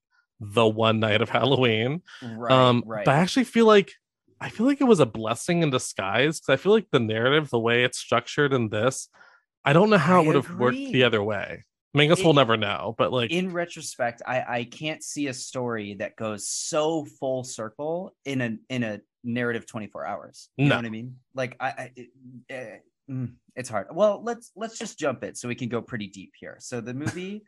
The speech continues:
Speaker 1: <laughs>
Speaker 2: starts off and, uh, right, right from the get-go, we're different because during the, um, the intro, the logo, it's, it's the radio station for Haddonfield,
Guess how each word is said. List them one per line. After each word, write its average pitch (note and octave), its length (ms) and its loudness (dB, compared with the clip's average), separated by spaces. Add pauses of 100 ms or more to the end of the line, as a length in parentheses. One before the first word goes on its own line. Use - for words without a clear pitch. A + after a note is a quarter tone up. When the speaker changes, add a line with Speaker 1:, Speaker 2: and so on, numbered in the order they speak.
(160)
Speaker 1:
<laughs> - 180 -20
Speaker 2:
starts - 480 -6
off G#2 320 -6 (560)
and, A#2 460 -4 (100)
uh, A2 360 -2
right, D#3 260 0
right F3+ 160 -2
from G3+ 160 -8
the D#3 80 -8
get-go, A#2+ 340 -6
we're A2 200 -10 (100)
different G#2+ 360 -12 (120)
because G#2 420 -10
during A#2+ 540 -6
the, G#2 480 -6
um, G2 500 -8 (400)
the - 100 -12
intro, B2+ 600 -6
the A#2+ 80 -8
logo, B2 560 -6 (420)
it's, B2+ 340 -14
it's - 260 -14
the A#2 260 -10
radio D3+ 320 -8
station F2 500 -20
for A2 80 -12
Haddonfield, B2 540 -12